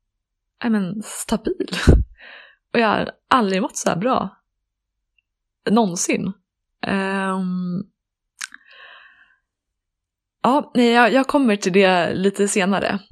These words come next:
Ehm, den här, ehm, handl-, handlingen, ja, nu, nu börjar jag bli lite trött i huvudet, känner jag. <laughs>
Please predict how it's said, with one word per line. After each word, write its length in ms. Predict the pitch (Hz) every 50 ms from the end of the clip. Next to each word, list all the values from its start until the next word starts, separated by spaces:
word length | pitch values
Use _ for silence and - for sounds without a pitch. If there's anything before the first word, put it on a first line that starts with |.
| - - _ _ _
Ehm, 840 | - 190 196 196 190 190 185 180 180 180 180 175 175 175 175 175 175 _ _ _ _ _ _ _ _ _ _ _ - - _ _ _ _ _ _ _ _ _ _ _ _ _ _ _ _ _ - - _ _ - -
den 100 | 214 208
här, 400 | 214 208 196 196 196 196 180 196
ehm, 520 | 190 185 185 180 180 175 175 170 160 - - _ _ _ _ _ - - _ _ _ _ _ _ -
handl-, 680 | - - 208 220 208 190 185 202 208 208 - - - 170 - - - - - - - -
handlingen, 600 | 226 214 180 165 170 196 220 185 165 - 165 165 - -
ja, 200 | - - - - - -
nu, 300 | - 208 202 185 180 180 175 - - - - -
nu 120 | - 220
börjar 160 | 202 214 208 185
jag 100 | 180 175
bli 80 | 175
lite 120 | 170 - 175
trött 300 | - - 214 - - 202
i 40 |
huvudet, 280 | 202 190 175 170 160 -
känner 240 | - 202 180 185 175
jag. 80 | - -
<laughs> 60 | 240